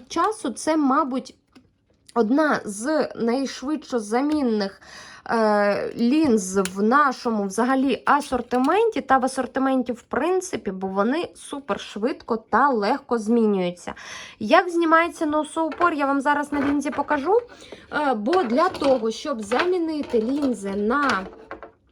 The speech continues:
В нашій масці нам потрібно, е, зняти носоупор. Як він знімається? Простим легким рухом витягнули і поклали на місце. Можна зберігати в кейсі, щоб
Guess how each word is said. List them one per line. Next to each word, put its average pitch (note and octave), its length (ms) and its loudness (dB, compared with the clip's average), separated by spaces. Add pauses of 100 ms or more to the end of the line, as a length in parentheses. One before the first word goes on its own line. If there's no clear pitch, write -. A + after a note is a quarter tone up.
(240)
В A3+ 40 -2
нашій C4 420 4
масці A3+ 540 -2
нам C4 320 0
потрібно, C#4+ 760 0 (500)
е, A3 280 6
зняти B3+ 640 0
носоупор. D4 800 2
Як D4 320 0
він C#4+ 120 -2
знімається? G#3 720 -2
Простим G4+ 680 0
легким D4 500 -2
рухом A#3 520 0 (100)
витягнули F4+ 840 -2 (380)
і A#4+ 40 6
поклали C#4 540 2
на B3 260 2
місце. A#3 460 -2
Можна D4 320 -2
зберігати B3 540 -4
в - 100 -14
кейсі, G4 360 -2
щоб E4+ 200 -10